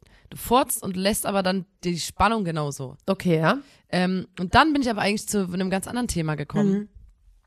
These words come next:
Speaker 1: Und zwar hat da jemand behauptet, dass im Mittelalter Luft zur Wiederbelebung in den Arsch geblasen wurde.
Speaker 2: What?
Speaker 1: Und das ist nicht ganz korrekt. Es
Speaker 2: <laughs>
Speaker 1: war nämlich folgendermaßen.
Speaker 2: Mund zu, Arschbeatmung.
Speaker 1: Es gab damals die, äh,
Speaker 2: Nee.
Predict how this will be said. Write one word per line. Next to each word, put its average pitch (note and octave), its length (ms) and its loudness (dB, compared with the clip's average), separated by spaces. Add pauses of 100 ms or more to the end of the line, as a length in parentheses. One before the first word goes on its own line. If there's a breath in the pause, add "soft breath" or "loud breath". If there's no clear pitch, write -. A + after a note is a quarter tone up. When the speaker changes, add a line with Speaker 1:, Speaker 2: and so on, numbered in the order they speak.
(120)
Speaker 1:
Und F#3+ 140 -2
zwar G#3+ 160 4
hat A3 120 -2
da A3 60 0
jemand G3 280 2
behauptet, F#3 560 2
dass F3 140 -2
im E3 160 -2
Mittelalter E3+ 720 0 (340 soft breath)
Luft - 560 4 (280 soft breath)
zur E3+ 300 -2
Wiederbelebung F#3+ 680 0
in D#3+ 80 -6
den D#3+ 200 -4
Arsch G#3 340 0
geblasen C#3 520 0
wurde. A#2+ 260 -2
Speaker 2:
What? E5 760 8 (320 soft breath)
Speaker 1:
Und G3 240 2
das G3+ 140 -4
ist - 180 -4
nicht G#3+ 260 -2
ganz E3 360 0
korrekt. A3+ 600 -2 (120)
Es - 180 0
Speaker 2:
<laughs> B4 80 8
Speaker 1:
war G#3+ 220 10
nämlich A3 260 2
folgendermaßen. G3+ 920 4
Speaker 2:
Mund C#4 240 6
zu, C4 320 10 (400 loud breath)
Arschbeatmung. G3+ 1000 6
Speaker 1:
Es F#3+ 180 2
gab A#3 460 8
damals A#3+ 580 6
die, F#3+ 280 4
äh, E3+ 360 6
Speaker 2:
Nee. A3 600 6